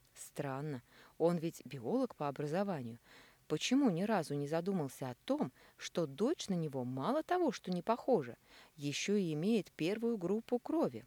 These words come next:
У него-то третья, а у жены четвертая. Ребенок наследует группу крови одного из родителей. Может, Мануков просто не в курсе?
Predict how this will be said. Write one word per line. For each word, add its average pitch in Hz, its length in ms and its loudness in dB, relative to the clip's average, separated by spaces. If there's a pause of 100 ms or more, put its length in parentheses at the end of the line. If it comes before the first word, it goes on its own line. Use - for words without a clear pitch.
(460)
У 156 100 -2
него-то 202 440 2
третья, 151 540 -4 (140)
а 147 100 0
у 139 120 0
жены 127 320 -4
четвертая. - 720 -4 (480)
Ребенок 185 640 0
наследует 151 500 -4
группу 170 340 -2
крови 220 460 0
одного 139 560 -4
из 170 160 -6
родителей. 190 600 -6 (680)
Может, 156 440 0
Мануков 156 420 2
просто 151 400 -2
не 147 120 -2
в - 100 -14
курсе? 202 480 -2